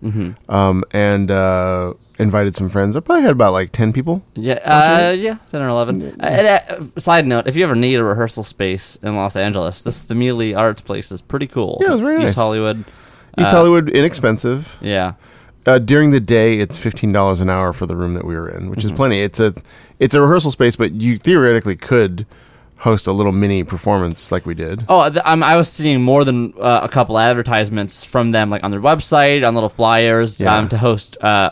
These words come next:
Speaker 1: Hollywood Fringe shows there.
Speaker 2: Yeah, that
Speaker 1: Um,
Speaker 2: makes sense. Oh, that totally makes sense.
Speaker 1: Yeah, so.
Speaker 2: Um, so we, uh, invited some folks so that John could run through the show.
Speaker 1: Mm-hmm.
Speaker 2: Uh,
Speaker 1: Thank you
Speaker 2: and
Speaker 1: for anyone who came.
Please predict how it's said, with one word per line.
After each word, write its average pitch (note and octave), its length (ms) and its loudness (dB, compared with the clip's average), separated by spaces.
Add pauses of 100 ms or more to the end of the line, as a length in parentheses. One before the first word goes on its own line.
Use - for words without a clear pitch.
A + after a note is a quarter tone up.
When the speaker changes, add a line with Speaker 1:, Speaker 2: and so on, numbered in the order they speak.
Speaker 1:
Hollywood A2 320 0
Fringe A2+ 240 -2
shows F#2 280 -4
there. E2+ 260 -8
Speaker 2:
Yeah, G#2+ 160 2 (280)
that A2+ 100 0
Speaker 1:
Um, G#2+ 60 2
Speaker 2:
makes G2 140 0
sense. F2 280 -2
Oh, A#2 120 4
that A#2 140 2
totally A#2+ 220 4
makes F#2 180 -4
sense. F2 240 -10
Speaker 1:
Yeah, F2+ 240 -6
so. F#2 320 -6
Speaker 2:
Um, G#2+ 480 2 (300)
so C3 240 2
we, C3 840 4 (100)
uh, A#2 500 2 (840)
invited C3 340 4
some B2+ 140 2
folks B2 300 0
so A#2+ 80 2
that A2 100 2
John G#2+ 240 2
could F#2+ 160 -4
run G#2 220 2
through G2+ 160 -4
the F#2+ 80 -2
show. F#2+ 440 -2
Speaker 1:
Mm-hmm. G#2 280 -8 (420)
Speaker 2:
Uh, F#2+ 320 0
Speaker 1:
Thank A2+ 240 2
you A2+ 60 4
Speaker 2:
and A2 80 2
Speaker 1:
for A2+ 40 2
anyone A2 200 0
who G2 80 -6
came. B2 300 -2